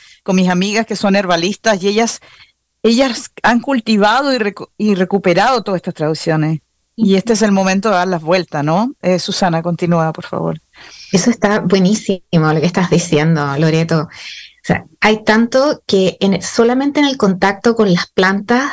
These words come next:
Speaker 2: así simples, ¿no? De, em, y, y con la tierra podemos como, como volver a vivir. Por ejemplo, lo que hablabas tú, Atma, ¿no? De, de hacer yoga, qué sé yo, eh, o, o co-, conectar en religión,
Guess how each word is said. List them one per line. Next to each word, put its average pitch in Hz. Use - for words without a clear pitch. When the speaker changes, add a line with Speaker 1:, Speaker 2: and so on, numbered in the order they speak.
Speaker 2:
así 240
simples, 262
¿no? 185
De, 202
em, 175
y, 202
y 190
con 185
la 180
tierra 226
podemos 214
como, 214
como 185
volver 190
a 294
vivir. 233
Por 175
ejemplo, 185
lo 190
que 196
hablabas 202
tú, 254
Atma, 180
¿no? 202
De, 180
de 175
hacer 196
yoga, 185
qué -
sé 180
yo, 185
eh, -
o, 190
o 175
co-, 190
conectar 180
en 202
religión, 196